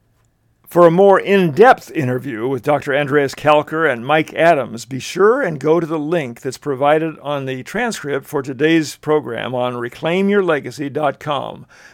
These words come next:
The program for today is titled, "You Are About to Discover the Cure." The Universal Antidote is a documentary about the science and history of chlorine dioxide.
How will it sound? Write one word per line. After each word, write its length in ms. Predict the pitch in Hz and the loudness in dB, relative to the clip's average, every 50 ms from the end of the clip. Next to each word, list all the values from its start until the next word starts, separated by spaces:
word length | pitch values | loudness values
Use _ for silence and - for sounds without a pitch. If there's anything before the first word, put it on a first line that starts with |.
| _ | _
The 60 | - | -10
program 400 | - - 190 196 170 170 156 147 | -4 -2 0 0 0 0 -2 -4
for 160 | 147 - 143 123 | -4 -8 -10 -8
today 240 | 131 139 131 123 | -6 -6 -4 -6
is 160 | 123 127 123 - | -6 -8 -10 -10
titled, 340 | - - - - 117 120 | -10 -8 -8 -8 -10 -10
"You 320 | 127 135 160 180 185 175 165 | -8 -6 -4 -4 -2 -2 -2
Are 140 | 139 131 120 | -2 -2 -4
About 340 | 113 113 139 139 139 143 - | -2 0 0 0 0 0 -4
to 60 | 139 | -10
Discover 520 | 127 110 117 - - - 135 131 123 113 120 | -16 -16 -16 -16 -8 -6 -4 -4 -4 -6 -10
the 100 | 117 117 | -12 -14
Cure." 640 | - - - - 143 - - - - - 139 _ _ _ _ _ _ _ _ _ _ _ _ _ _ _ _ _ _ _ _ | -14 -12 -8 -8 -8 -8 -8 -12 -14 -18 -20 _ _ _ _ _ _ _ _ _ _ _ _ _ _ _ _ _ _ _ _
The 140 | - 135 135 | -6 -4 -2
Universal 800 | 135 143 214 269 294 277 220 226 240 233 - - 202 202 - - | 0 0 0 2 2 2 4 4 2 2 2 0 0 0 -2 -4
Antidote 760 | - 147 151 131 113 120 - - - - - - - - _ _ _ _ _ _ _ _ _ _ - | -6 -8 -8 -8 -10 -12 -16 -14 -14 -14 -14 -16 -20 -20 _ _ _ _ _ _ _ _ _ _ -10
is 100 | 151 123 | -8 -6
a 80 | 117 139 | -6 -8
documentary 1000 | 117 107 - 156 202 220 - 240 233 208 175 151 131 - - 117 107 - - 143 | -6 -2 -2 0 0 -2 -4 -4 -4 -2 -4 -4 -6 -10 -12 -12 -10 -8 -8 -10
about 320 | - - 139 139 139 131 | -8 -4 -4 -4 -4 -6
the 80 | - 120 | -10 -12
science 600 | - - - - 180 175 185 202 208 220 202 - | -12 -8 -4 -2 -2 0 0 -2 -4 -6 -8 -10
and 160 | - 139 135 | -12 -12 -10
history 480 | 87 98 151 156 - - - 120 113 110 | -8 -6 -6 -6 -6 -8 -10 -10 -8 -10
of 100 | 120 - | -10 -12
chlorine 380 | - - 139 131 135 165 180 | -12 -10 -8 -6 -6 -4 -4
dioxide. 800 | 180 165 151 - 143 139 139 - - - - - - - - - | -2 -2 -2 -2 -4 -4 -6 -8 -12 -14 -14 -14 -14 -16 -18 -20